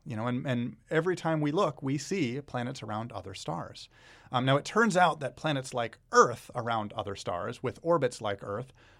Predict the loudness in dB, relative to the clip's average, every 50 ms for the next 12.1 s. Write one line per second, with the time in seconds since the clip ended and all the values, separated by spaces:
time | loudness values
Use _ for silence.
0 | 0 4 4 4 4 4 2 4 6 8 8 6 4 2 0 -2 -2 -2 -2 -4
1 | -4 -6 -6 -6 -6 -8 -10 -12 -10 -10 -6 -6 -6 -6 -8 -14 -20 -20 -20 _
2 | -8 -8 -6 -6 -6 -8 -8 -8 -8 -8 -8 -8 -12 -10 -6 -6 -6 -6 -4 -6
3 | -6 -6 -6 -10 -10 -10 -10 -10 -10 -8 -8 -8 -8 -8 -10 -8 -8 -6 -6 -6
4 | -8 -10 -12 _ _ _ _ _ -4 0 0 0 0 -2 -8 -16 -20 _ _ -20
5 | -20 -20 -20 _ _ -8 -6 -6 -6 -6 -4 -4 -4 -2 -4 -4 -4 -4 -4 -2
6 | -2 -2 -2 -2 -4 -4 -4 -4 -4 -4 -4 -4 -6 -6 -10 -6 -4 -2 -2 -2
7 | -4 -6 -8 -8 -10 -14 -18 _ -20 -20 0 4 4 4 6 4 2 2 2 2
8 | 4 4 4 4 4 6 6 4 4 4 0 -4 -4 -2 -4 -6 -6 -4 -4 -2
9 | -2 -2 -4 -6 -8 -8 -8 -8 -10 -12 -12 -14 -14 -16 -16 -16 -18 -20 -20 -20
10 | -18 -16 -14 -8 -8 -8 -8 2 6 6 6 6 6 2 2 0 0 -2 -2 -2
11 | -2 -4 -4 -4 -8 -10 -6 -4 -4 -4 -4 -6 -8 -12 -14 -12 -12 -12 -12 -14
12 | -18